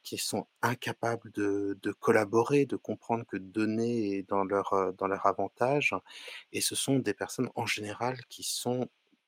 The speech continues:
beaucoup dans la culpabilisation. C'est pas systématique, parfois ce sont des gens qui se font passer pour des victimes ou pour des gens, heu, des gens extrêmement séduisants ou, heu, heu, mais, mais voilà, les grands traits, c'est ça. Est-ce que votre père correspondait à,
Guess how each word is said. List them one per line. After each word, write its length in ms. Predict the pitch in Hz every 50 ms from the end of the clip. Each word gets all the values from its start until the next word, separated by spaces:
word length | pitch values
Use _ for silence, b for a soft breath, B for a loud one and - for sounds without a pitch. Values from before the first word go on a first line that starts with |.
| _
beaucoup 360 | - 113 104 - - - - 117
dans 120 | - 104
la 60 | 98 92
culpabilisation. 800 | - - 98 - - 95 85 101 98 - - 92 - - - -
C'est 140 | - -
pas 80 | - -
systématique, 760 | - - - - - - 98 92 92 - - - 90 92 92 -
parfois 260 | - - - - 98 -
ce 80 | -
sont 80 | - 90
des 80 | 87 87
gens 140 | - 90 90
qui 140 | - -
se 60 | - -
font 120 | 90 85
passer 400 | - 98 - - - - - 95
pour 160 | - 95 95
des 140 | 95 95 98
victimes 600 | 101 95 92 - - - - - 95 90 92 98 92 B B B B B B B
ou 40 |
pour 180 | 113 - 107 104
des 100 | 104 104
gens, 300 | 95 - 98 98 101 101 - b b b b b b _ -
heu, 160 | 80 - - -
des 120 | - -
gens 140 | - - 104
extrêmement 340 | - - - - 95 98 95
séduisants 960 | - - 98 92 107 98 101 101 95 98 98 98 95 98 101 101 101 101 101 98
ou, 420 | 101 98 101 98 101 101 98 95 92
heu, 100 | 92 92 B B B B B B B -
heu, 1160 | 98 98 98 101 101 98 95 95 98 87 80 82 - - - 60 58 62 57 65 67 67 69 65 64 64 -
mais, 260 | 113 117 113 - - _ _ _ _ _ _ _ -
mais 140 | 123 127 131
voilà, 260 | 127 120 110 101 95
les 140 | 87 92 101
grands 320 | 98 - - - 131 131 131
traits, 340 | - - - - 131 135
c'est 140 | - - - -
ça. 240 | - - 123 120 107
Est-ce 120 | 104 -
que 100 | - 113
votre 300 | 110 107 110 - - 104
père 320 | 95 - - 135 131 - -
correspondait 600 | - 110 113 113 - - - 107 101 107 104 107
à, 260 | 104 98 98 98 92